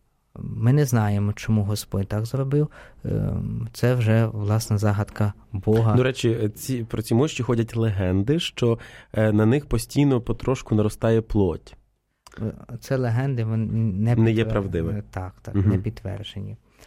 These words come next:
Speaker 1: Е, бо якби подібні такі випадки були, то би, е, рано чи пізно змушені були би створити відповідну комісію, яка би, е,
Speaker 2: Мала б
Speaker 1: проаналі-,
Speaker 2: дослідити.
Speaker 1: так,
Speaker 2: А, ну, ви чули
Speaker 1: проаналізувати.
Speaker 2: про такі?
Speaker 1: Е,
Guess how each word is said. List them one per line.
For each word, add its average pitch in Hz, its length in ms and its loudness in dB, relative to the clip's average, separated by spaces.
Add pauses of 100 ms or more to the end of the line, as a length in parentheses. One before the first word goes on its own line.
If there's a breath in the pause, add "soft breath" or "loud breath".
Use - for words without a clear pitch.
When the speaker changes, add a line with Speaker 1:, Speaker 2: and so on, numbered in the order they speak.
(300 soft breath)
Speaker 1:
Е, 104 80 -6
бо 101 320 0
якби 104 420 0 (220)
подібні 107 380 0
такі 101 280 -4
випадки 98 500 -4
були, 110 400 -2 (420 loud breath)
то 110 100 -4
би, 104 160 0
е, 98 260 0 (280)
рано 110 340 0
чи - 140 -8
пізно 127 500 0 (120)
змушені 101 640 0
були 98 240 0
би 95 120 -4
створити 98 460 -6
відповідну 98 440 -4
комісію, 139 540 -2
яка 104 320 0
би, 98 280 0 (540 loud breath)
е, 95 440 -2 (360)
Speaker 2:
Мала 110 140 4
б 104 40 4
Speaker 1:
проаналі-, 113 180 2 (120)
Speaker 2:
дослідити. 92 320 -2
Speaker 1:
так, 92 200 -8 (100)
Speaker 2:
А, 104 60 -8 (140)
ну, 123 140 4
ви 127 80 0
чули 175 240 0
Speaker 1:
проаналізувати. 139 60 -10
Speaker 2:
про 110 80 -2
такі? 95 400 -6 (260)
Speaker 1:
Е, - 80 -12